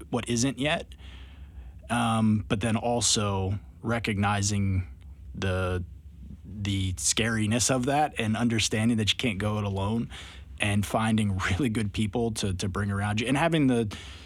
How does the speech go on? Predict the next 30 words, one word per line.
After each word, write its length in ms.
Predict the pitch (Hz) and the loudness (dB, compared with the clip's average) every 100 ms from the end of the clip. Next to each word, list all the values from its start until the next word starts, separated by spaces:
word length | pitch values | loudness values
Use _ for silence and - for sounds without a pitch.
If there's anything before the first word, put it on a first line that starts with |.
| - - - | -16 -12 -2
the, 480 | 110 110 107 104 | 2 4 4 4
um, 540 | 101 101 98 95 92 95 - - | 2 2 2 2 2 0 -4 -2
the 80 | |
good 240 | 123 160 110 | 2 2 2
fortune 460 | - 123 127 - | 0 2 4 2
of 100 | 87 | 0
having 600 | 87 107 113 110 90 87 90 - - | -2 0 0 0 -2 -4 -6 -14 -8
good 200 | - 87 | -4 -2
people, 320 | - 98 69 71 - | -2 -4 -4 -10 -4
right? 260 | - 101 82 | 0 0 2
I 40 | |
mean, 220 | 104 98 | 2 2
you 160 | 98 101 | 2 0
can 200 | 101 98 | 0 0
go 160 | 107 | 0
and 100 | 101 | 0
seek 240 | 92 - 98 | 2 2 2
'em 100 | 101 | 2
out 140 | 101 | 0
and 80 | 85 | 0
be 80 | 98 | -2
like, 100 | 92 | 0
"Hey, 140 | 127 | -2
come 180 | 104 123 | -2 0
and 120 | 107 | 2
mentor 280 | 110 113 107 | 2 2 0
me," 240 | 87 85 | -2 -2
right? 320 | 90 92 95 95 - - - - - - - - | -2 0 -2 -2 -10 -14 -16 -16 -18 -18 -8 0
Uh, 200 | 95 90 - - - | 0 0 -4 -16 -8
but 120 | 123 | -8